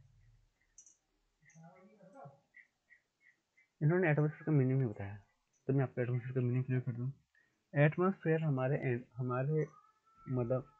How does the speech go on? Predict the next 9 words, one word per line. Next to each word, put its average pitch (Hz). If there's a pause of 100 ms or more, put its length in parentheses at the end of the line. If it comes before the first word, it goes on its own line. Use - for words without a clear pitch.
(1080)
earth 143
में 151
वो 131
area, 117 (600)
हमारे 139
earth -
का 160 (140)
वो 143
space, 139